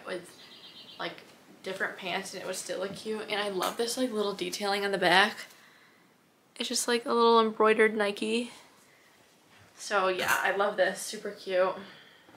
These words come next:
Now I got from Marshall's today, actually, I got the super cute, um, summer dress, and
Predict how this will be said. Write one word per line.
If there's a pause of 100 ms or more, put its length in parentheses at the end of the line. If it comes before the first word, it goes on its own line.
(360)
Now (160)
I
got (520)
from
Marshall's
today,
actually, (440)
I
got
the
super
cute,
um, (600)
summer
dress, (520)
and